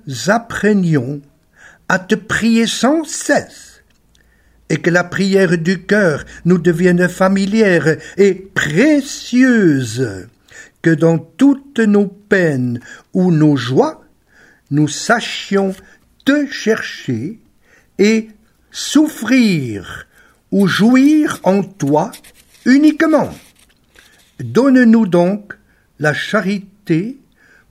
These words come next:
pour partager les souffrances d'autrui et la ferveur pour implorer ton secours envers tous ceux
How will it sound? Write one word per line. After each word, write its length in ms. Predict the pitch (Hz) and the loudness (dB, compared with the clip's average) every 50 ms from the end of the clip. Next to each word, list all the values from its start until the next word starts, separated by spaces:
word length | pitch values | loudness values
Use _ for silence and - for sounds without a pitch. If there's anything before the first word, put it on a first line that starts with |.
| - 180 | -2 -2
pour 220 | 202 196 - - | -2 -2 -2 -4
partager 640 | - 311 302 - - - - 240 220 180 220 226 214 | -4 -4 -4 -4 -8 -6 -4 -4 -2 0 0 0 0
les 120 | 208 208 | 0 -2
souffrances 640 | 175 - - 196 180 - - 185 202 202 180 - - | -2 -2 -4 -6 -6 -6 -4 -2 -2 -2 -2 0 0
d'autrui 800 | 190 180 139 139 175 196 190 - - - 185 233 277 262 262 - - _ _ _ _ _ _ _ _ _ _ _ _ _ _ _ _ - - - - | 0 0 4 2 2 2 2 -2 -6 -4 0 2 2 2 0 -4 -16 _ _ _ _ _ _ _ _ _ _ _ _ _ _ _ _ -20 -20 -10 -2
et 100 | - 180 | 0 0
la 120 | 190 214 214 | 2 0 -2
ferveur 920 | 208 - - 208 214 - 180 165 151 160 170 190 269 330 - - - - _ _ _ _ _ _ _ _ _ _ _ - - - _ | -2 -4 -2 -2 -2 -2 -2 -4 0 2 2 2 0 -2 -8 -18 -20 -20 _ _ _ _ _ _ _ _ _ _ _ -20 -20 -18 _
pour 200 | - 190 185 165 | -4 -2 -2 2
implorer 640 | 208 208 214 214 - 214 233 240 - 247 269 269 247 | 2 0 0 0 0 0 0 0 0 0 0 -2 -2
ton 240 | - - 214 202 190 | -2 -2 -2 -2 0
secours 720 | 202 - 214 226 - - - 302 320 311 269 175 - - - - - - - | -2 -2 -4 -4 -4 -2 0 2 2 2 2 -2 -6 -12 -20 -20 -20 -12 -2
envers 480 | 180 190 185 170 175 190 175 - - - | -2 0 0 2 0 0 0 -2 -6 -8
tous 160 | - 175 175 | -6 -6 -6
ceux 400 | - - - - 180 170 156 | -6 -8 -2 0 2 2 2